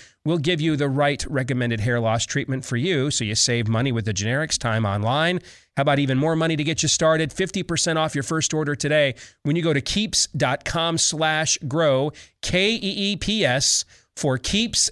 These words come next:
dot com slash grow. Again, half off your first order today when you go to keeps dot com slash grow. Let's get to issue two. Yes, Virginia.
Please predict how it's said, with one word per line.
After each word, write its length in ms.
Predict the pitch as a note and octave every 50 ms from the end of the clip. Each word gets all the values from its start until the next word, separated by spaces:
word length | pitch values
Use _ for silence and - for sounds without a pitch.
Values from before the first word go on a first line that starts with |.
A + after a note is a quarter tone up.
| - D#3 A#2
dot 320 | E3+ E3 G3 G3 - -
com 400 | - - F#3 F3+ F3+ F3+ F3+ F3+ -
slash 600 | - - - E3 D#3 D#3+ F3 F3 E3+ E3 - -
grow. 480 | E3 F3+ G3 F#3 D#3+ C#3+ C#3 C#3 C3+ - - - - _ -
Again, 240 | C3 C#3+ D3+ C3+
half 300 | A#2+ A2 D3 D3+ D#3 -
off 200 | E3+ D#3+ D#3+ -
your 100 | C#3 C3+
first 280 | - D#3 D#3 D#3 - -
order 220 | D#3 D3+ C#3+ C#3+
today 260 | C#3+ C3+ D3 E3+ D#3 A2+
when 140 | G#2 G#2
you 60 | A2+ B2
go 60 | B2
to 80 | A#2
keeps 320 | A2+ - - D#3+ - - -
dot 200 | - A2+ G#2+ -
com 360 | - C3+ C3 G#2+ F#2 F2 F2 - - - _ _ _ _ -
slash 560 | - - G#2 G2 G2+ A2 A2 A2+ A2 - - - -
grow. 340 | - - G2+ F#2+ F#2 - - - _ - - - - - -
Let's 220 | - - - -
get 120 | - C4 -
to 60 | C4
issue 320 | - C#4 B3+ - - C4 A3
two. 380 | - - A3+ F#3 B2 G#2+ G#2+
Yes, 480 | A2 A#2 C3+ F#3+ C4 A#3 - - - -
Virginia. 600 | - D3 E3+ E3+ C3+ E3 F3+ D3 A#2+ E2 - -